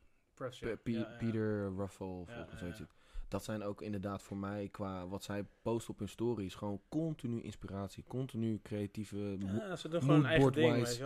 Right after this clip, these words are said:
Speaker 1: wel, precies.
Speaker 2: Gewoon wat zij... Want
Speaker 1: Ja.
Speaker 2: wat ik wat gruwelijk vind is, dat ik weet niet, één van die twee, die doet gewoon letterlijk ou-, die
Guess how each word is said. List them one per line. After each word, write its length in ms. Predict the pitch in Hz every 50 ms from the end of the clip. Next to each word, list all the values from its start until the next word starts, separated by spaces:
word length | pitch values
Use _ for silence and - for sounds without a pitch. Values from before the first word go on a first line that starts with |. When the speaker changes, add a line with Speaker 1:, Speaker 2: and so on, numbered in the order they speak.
| 143 143
Speaker 1:
wel, 120 | 139 131
precies. 180 | 127 - - -
Speaker 2:
Gewoon 160 | 143 131 135
wat 180 | 131 143 139 -
zij... 220 | 147 131 135 110
Want 180 | 85 123 127 135
Speaker 1:
Ja. 160 | 135 131 -
Speaker 2:
wat 140 | - 101 110
ik 80 | 113 -
wat 120 | - 110
gruwelijk 300 | - - 139 143 139 131
vind 140 | - 123 113
is, 60 | 110 113
dat 80 | -
ik 100 | 110 104
weet 120 | 113 120 123
niet, 200 | 123 117 - -
één 180 | - 127 135
van 140 | - - 120
die 80 | 110 -
twee, 340 | - - 110 117 143 196 - - - - - - - -
die 120 | - 110
doet 140 | 110 123 120
gewoon 240 | - - 123 117 117
letterlijk 420 | 120 127 123 123 120 117 - - - _ - - - 101
ou-, 180 | 113 117 - -
die 200 | 107 110 113